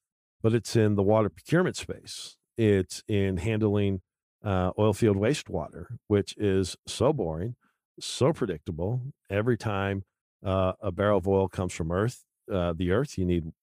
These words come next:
you know, it comes with one to ten barrels of dirty wastewater. That water has to be cleaned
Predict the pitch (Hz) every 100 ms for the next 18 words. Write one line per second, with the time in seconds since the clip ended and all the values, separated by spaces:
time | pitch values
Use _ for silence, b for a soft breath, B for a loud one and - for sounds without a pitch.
0 | - 87 87 - 95 95 87 87 90 87
1 | - 92 90 90 85 85 80 87 80 85
2 | 101 - 95 107 147 - _ _ _ _
3 | 85 87 90 90 87 92 90 - 85 85
4 | - 98 104 123 131